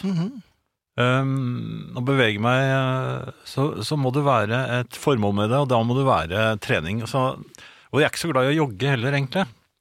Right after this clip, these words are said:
Speaker 1: Nei,
Speaker 2: Men
Speaker 1: nei, det er noe svart.
Speaker 2: men nå er jeg nødt til det, fordi,
Speaker 1: Mhm.
Speaker 2: eh, fotball har jo vært, eh, vanskelig, og, men nå er det mulig de åpner for det, uten at jeg helt skjønner akkurat, eh, plutselig så er det ikke to meter, men en meter. Er det,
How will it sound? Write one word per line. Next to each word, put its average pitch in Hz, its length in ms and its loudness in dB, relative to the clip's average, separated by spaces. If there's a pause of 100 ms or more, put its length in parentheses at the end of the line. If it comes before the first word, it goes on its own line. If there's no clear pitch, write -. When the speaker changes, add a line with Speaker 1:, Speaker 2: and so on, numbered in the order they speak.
(120)
Speaker 1:
Nei, 190 300 4
Speaker 2:
Men 113 120 -2
Speaker 1:
nei, 160 100 2
det 240 80 2
er - 80 -6
noe - 20 -6
svart. - 220 -10 (400)
Speaker 2:
men 143 120 2
nå 156 140 4
er 151 140 6
jeg 147 80 2
nødt 127 200 0
til 156 140 0
det, 214 120 2 (260)
fordi, 139 260 2
Speaker 1:
Mhm. 131 1000 0
Speaker 2:
eh, 120 40 -10
fotball 123 460 -2
har 117 160 4
jo 110 80 0
vært, - 400 -6
eh, 113 280 -4
vanskelig, 104 520 0 (100)
og, 104 480 0
men 113 320 -2
nå 131 160 0
er 135 60 2
det 156 80 -2
mulig 104 240 0
de 123 80 0
åpner 101 420 0
for 104 160 0
det, 135 220 -2 (480)
uten 123 200 -2
at 110 80 -2
jeg 127 120 -2
helt 120 240 -4
skjønner 95 500 -4
akkurat, - 480 -8
eh, 110 460 -6 (800)
plutselig 180 380 -2
så - 80 2
er 104 140 0
det 98 100 -8
ikke 127 180 -6
to 113 140 -6
meter, 101 260 -2
men 120 140 -2
en 98 180 -2
meter. 98 320 -2
Er 107 120 0
det, 110 180 0